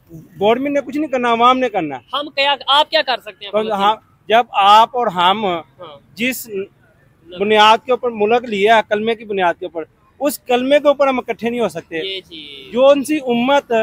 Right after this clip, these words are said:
Speaker 1: अपने दीन के साथ मुखलस नहीं है, अपने नबी की इज्जत के साथ मुखलस नहीं है, उसने मुल्क के साथ मुखलस होना है। आप बताएं, गाजी साहब को फट्टे चढ़ा दिया, आपने कुछ किया? आसिया मलूना को बाहर भेज दिया, आपने कुछ किया?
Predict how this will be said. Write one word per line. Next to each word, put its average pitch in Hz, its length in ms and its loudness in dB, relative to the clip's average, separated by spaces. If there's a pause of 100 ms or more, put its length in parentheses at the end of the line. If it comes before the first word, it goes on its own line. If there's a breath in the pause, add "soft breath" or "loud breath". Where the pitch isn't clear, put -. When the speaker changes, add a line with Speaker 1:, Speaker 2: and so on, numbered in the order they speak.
(480)
Speaker 1:
अपने 277 340 2
दीन 254 280 0
के 294 120 -4
साथ 285 140 2
मुखलस 233 400 -4
नहीं 214 260 -4
है, 175 100 -4 (100)
अपने 233 220 -6
नबी 240 300 -8
की 269 140 -12
इज्जत 254 280 -6
के 311 80 -8
साथ 254 220 0
मुखलस 220 340 -10
नहीं 220 220 -8
है, 165 80 -8 (240)
उसने 233 160 -4
मुल्क 269 260 0
के 285 60 -12
साथ 277 120 -2
मुखलस 240 340 -10
होना 202 140 -6
है। - 40 -10 (300)
आप 254 240 2
बताएं, 254 540 -2 (280)
गाजी 233 220 2
साहब 254 200 -2
को 277 80 -2
फट्टे 240 260 -2
चढ़ा 269 260 0
दिया, 214 320 2 (280)
आपने 226 240 4
कुछ 254 180 -10
किया? 240 380 0 (420)
आसिया 233 360 4
मलूना 254 340 0
को 254 100 0
बाहर 262 180 4
भेज 254 240 -2
दिया, 233 180 0
आपने 233 240 0
कुछ 247 180 -12
किया? 240 360 0